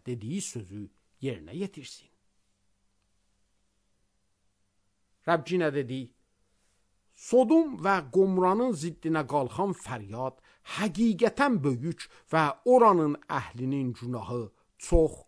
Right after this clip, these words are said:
ağırdır. Buna görə də aşağı enib baxacağam ki, mənə çatan fəryadın doğru olub olmadığını bilim."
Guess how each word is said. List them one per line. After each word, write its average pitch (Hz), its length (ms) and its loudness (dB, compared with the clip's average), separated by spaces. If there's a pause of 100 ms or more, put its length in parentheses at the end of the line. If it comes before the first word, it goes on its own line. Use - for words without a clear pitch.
ağırdır. 139 640 -2 (1160)
Buna 202 180 6
görə 190 320 2
də 165 100 2 (140)
aşağı 185 380 2
enib 170 380 0
baxacağam 165 580 4
ki, 139 320 -8 (260)
mənə 226 300 4
çatan 254 400 2
fəryadın 143 800 -2
doğru 190 340 10 (160)
olub 139 200 0
olmadığını 113 680 -8
bilim." 123 260 -6